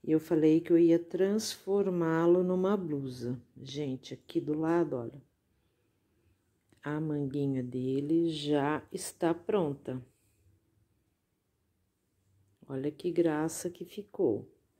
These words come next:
E agora, nós vamos fazer a outra manguinha também, que vocês podem seguir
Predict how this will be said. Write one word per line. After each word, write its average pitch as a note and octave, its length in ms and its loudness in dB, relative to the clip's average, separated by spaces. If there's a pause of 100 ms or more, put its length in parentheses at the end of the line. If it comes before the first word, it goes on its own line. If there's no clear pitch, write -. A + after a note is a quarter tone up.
(4000)
E D3+ 140 -8
agora, D3+ 600 2
nós E3+ 300 -2
vamos D#3+ 340 -2
fazer F3 500 2
a F#3 140 4
outra F3+ 420 2
manguinha G3 600 2
também, F#3+ 640 0 (1160)
que F3+ 120 -8
vocês F3 500 2
podem E3+ 540 4
seguir D#3 760 -6